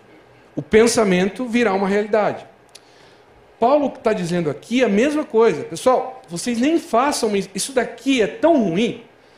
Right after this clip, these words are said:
é tão oposto ao que o Hugo apresentou no versículo um, ao que eu mostrei pra vocês sobre amar o próximo, se sacrificar como Cristo.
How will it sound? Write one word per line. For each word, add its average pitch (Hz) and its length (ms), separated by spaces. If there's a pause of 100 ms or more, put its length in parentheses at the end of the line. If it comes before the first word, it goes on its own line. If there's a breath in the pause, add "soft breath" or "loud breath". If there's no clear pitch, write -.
(240 soft breath)
é 202 100
tão 320 420
oposto 220 640
ao 175 80
que 175 140
o 196 100
Hugo 208 120
apresentou 190 500
no 190 80
versículo 170 600
um, 226 140
ao 165 60
que - 100
eu 240 60
mostrei 233 420
pra 240 160
vocês 185 460
sobre 202 220
amar 190 360
o 170 40
próximo, 180 480
se 196 120
sacrificar 190 680
como 254 300
Cristo. 208 480